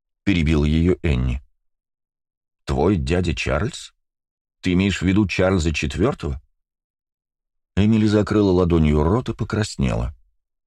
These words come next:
«Понятно», сказала Энни. «Вот что бывает, когда плохо учишь генеалогию». «Мне не следовало этого говорить»,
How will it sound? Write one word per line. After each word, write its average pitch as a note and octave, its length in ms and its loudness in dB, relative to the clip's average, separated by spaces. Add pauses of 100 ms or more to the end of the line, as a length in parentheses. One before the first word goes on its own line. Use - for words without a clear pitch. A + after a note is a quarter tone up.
(800)
«Понятно», G#2+ 640 -2 (440)
сказала D#2+ 480 0
Энни. D#2+ 380 2 (1000)
«Вот F2+ 320 0
что - 220 -2
бывает, G#2+ 380 2
когда G#2+ 260 0
плохо G2 300 -2
учишь F#2+ 340 0
генеалогию». C#2 800 0 (1200)
«Мне F#2+ 300 0
не G#2 120 0
следовало D#2 440 0
этого E2+ 260 -2
говорить», F2+ 480 -2